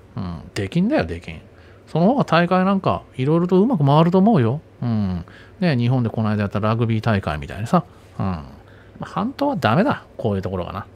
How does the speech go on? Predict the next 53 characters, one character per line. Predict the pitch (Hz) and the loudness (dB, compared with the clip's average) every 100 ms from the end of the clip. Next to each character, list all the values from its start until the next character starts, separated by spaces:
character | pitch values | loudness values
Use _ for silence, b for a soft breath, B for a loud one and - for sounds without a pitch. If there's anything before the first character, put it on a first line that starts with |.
| - | -20
う | - | -16
ん。 | 92 82 65 76 - B B B B | -12 -12 -14 -16 -20 B B B B
て | 165 | -4
か、 | 117 | -2
レ | 110 | -2
ッ | - | -2
ド | 220 | -4
チ | - | -2
ー | 403 | -2
ム | |
が | 147 | -2
ダ | 92 101 | -2 -2
メ | 98 | -2
だ | 85 | -4
よ。 | - - - | -8 -16 -8
う | - | -4
ん。 | 95 85 73 58 - - B B | -2 -2 -6 -12 -20 -20 B B
そ | - 185 | -2 -2
う | |
そ | - 127 | -2 -6
う、 | |
そ | - 156 | -2 2
う | |
い | 180 | 2
う | |
こ | 233 | 0
と | |
だ。 | - - - - | -4 -10 -12 -10
う | 98 | -6
ん。 | 90 82 73 71 B B B B - | -4 -4 -8 -16 B B B B -6
ま | 107 | -2
あ、 | |
た | 127 | -2
だ | - | 0
今 | 151 | 2
回 | 139 | 2
ア | 104 | 2
ジ | 110 | 0
ア | 127 | 0
大 | 139 127 | 0 0
会、 | 95 | -2
中 | - 143 | -2 0
国 | 135 | 0
大 | 131 147 131 | 0 0 2
会 | 98 | 0
で | 78 | -2
す | - | -6
か | 82 | -6
ら | |
ね。 | 131 151 - - - | -4 -4 -8 -18 -10
う | |
ん。 | 95 78 69 - - B B B B B 220 | -10 -10 -12 -16 -20 B B B B B 4
で、 | 269 262 | 6 4